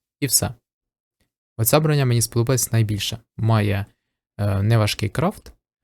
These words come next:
але при цьому, е, доволі прикольні здібності. І ось я не так і мені важко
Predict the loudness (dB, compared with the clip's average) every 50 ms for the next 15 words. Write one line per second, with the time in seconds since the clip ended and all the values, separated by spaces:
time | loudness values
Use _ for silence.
0 | _ _ _ -4 -2 0 0 0 0 0 0 0 2 2 2 2 0 -2 -6 -10
1 | _ _ _ _ _ _ _ _ _ _ _ _ _ -4 -2 0 0 0 0 0
2 | 0 2 4 4 2 2 0 -2 -2 -2 0 2 2 2 2 0 0 -2 -4 -2
3 | -4 -6 -6 -6 -10 -12 _ -16 -20 -20 -20 -20 _ _ _ _ _ _ _ _
4 | -2 0 0 0 0 -2 -2 -2 0 0 0 -2 -2 -2 -2 -2 -2 -2 -4 -4
5 | -4 -4 -2 -2 0 0 0 0 0 0 0 0 -2 -2 -4 -4 -4 -4